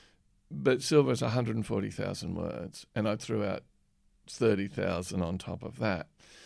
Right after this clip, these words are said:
So I kinda met the deadline, or I'm, I, I, I more or less met the deadline,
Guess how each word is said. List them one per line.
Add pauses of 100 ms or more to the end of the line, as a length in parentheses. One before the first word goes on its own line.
(200)
So (260)
I
kinda
met
the
deadline,
or
I'm,
I, (100)
I, (220)
I
more
or
less
met
the
deadline,